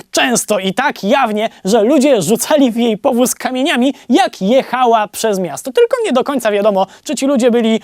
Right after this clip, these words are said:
oburzeni, bo faktycznie Grabowska miała na swoim koncie rosyjskich posłów,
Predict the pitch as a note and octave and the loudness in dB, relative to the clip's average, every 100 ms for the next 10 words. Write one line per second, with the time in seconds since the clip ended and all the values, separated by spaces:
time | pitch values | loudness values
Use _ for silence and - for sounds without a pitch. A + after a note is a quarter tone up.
0 | - - B3+ G3 A#3 D#3+ F#3+ G3 B3+ C4+ | -8 0 0 2 2 2 0 0 0 0
1 | A3+ A3+ - B3+ - G3 F#3+ A3 - A3+ | 0 -4 -2 -4 -4 -2 0 0 -2 -4
2 | G3+ B3+ G#3 G3+ - G3+ F#3+ F#3+ - - | -2 -2 -2 -4 -2 0 0 -4 -10 -20
3 | - _ _ - A#3 G#3+ G3 F3 - - | -20 _ _ -2 -2 0 -2 -4 -6 -2
4 | G#3 A#3+ B3+ A3+ - F#3+ - C#3 - D4 | -2 0 -2 -4 -4 -8 -8 -12 -2 -2